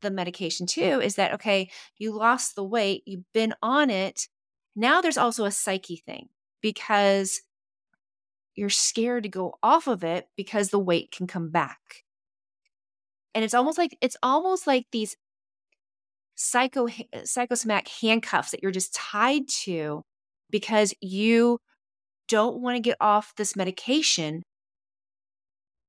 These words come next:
because of the fear of gaining the weight back. And so now you're psychologically addicted to the medication. And so much times we think our happiness is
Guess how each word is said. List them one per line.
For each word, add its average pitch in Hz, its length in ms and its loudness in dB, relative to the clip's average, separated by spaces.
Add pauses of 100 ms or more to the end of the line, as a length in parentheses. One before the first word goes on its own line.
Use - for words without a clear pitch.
(300)
because 214 280 0
of 208 80 2
the 196 60 -2
fear 202 480 4
of 180 380 4 (300)
gaining 180 200 0
the 165 80 -2
weight 165 240 0
back. - 140 -10 (680)
And 196 100 -2
so 214 120 -2
now 202 220 2
you're 214 160 0
psychologically 180 760 -2
addicted 170 400 -6
to - 80 -14
the 160 80 -4
medication. 147 720 -4 (640)
And 190 480 2 (1400)
so - 220 0
much 294 200 2
times 233 260 -2
we 208 100 -4
think 208 160 -4
our 175 80 4
happiness 196 680 -4
is 175 280 -4